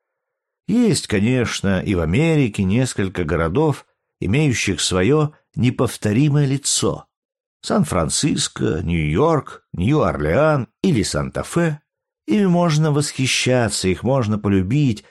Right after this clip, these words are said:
или возненавидеть. Во всяком случае, они вызывают какое-то чувство. Но почти все остальные американские города – похожи друг на друга, как пять канадских близнецов,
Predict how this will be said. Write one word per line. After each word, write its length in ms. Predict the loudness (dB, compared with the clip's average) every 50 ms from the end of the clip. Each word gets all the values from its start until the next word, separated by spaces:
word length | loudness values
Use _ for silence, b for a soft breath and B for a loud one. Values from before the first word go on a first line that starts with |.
| B B B _
или 220 | -2 0 2 2
возненавидеть. 1040 | 2 2 0 0 0 0 2 2 2 0 0 2 2 2 0 0 -2 -4 -4 -6 B B B B B B B
Во 100 | -2 0
всяком 280 | 0 0 0 0 0 0
случае, 440 | 0 0 0 -2 0 0 0 2
они 260 | 2 2 2 2 0 0
вызывают 500 | 0 0 0 0 0 2 2 0 0 0
какое-то 400 | -2 -2 0 2 0 2 2 0
чувство. 760 | -2 0 0 0 0 0 0 -2 -4 -6 -8 -12 -16 -18 -20 -20 _ _ _ _ _ -6
Но 100 | -4 -2
почти 400 | -2 -2 -2 -2 -2 -2 -2 -2
все 320 | -2 -2 0 0 0 0
остальные 920 | 0 -2 -4 -6 -6 -6 -4 -4 -4 -2 -2 0 0 2 2 2 0 -2 -4 _
американские 880 | -4 -2 0 0 0 0 0 0 0 0 0 0 -2 -2 -2 -4 -2 -2
города – 440 | 0 0 0 2 2 0 0 -2 b b b b b b
похожи 500 | _ -2 -2 -2 -2 0 0 2 2 2
друг 280 | 2 2 0 0 0 0
на 100 | -2 0
друга, 380 | 0 2 0 0 2 0 0 0
как 280 | -2 -4 -6 -8 -8 _
пять 260 | -2 -2 -2 -2 -2
канадских 760 | -2 0 2 2 2 2 0 -2 -6 -2 -2 -2 0 0 0
близнецов, 880 | 0 2 2 2 2 2 0 0 0 -2 -2 0 0 0 0 -2 -4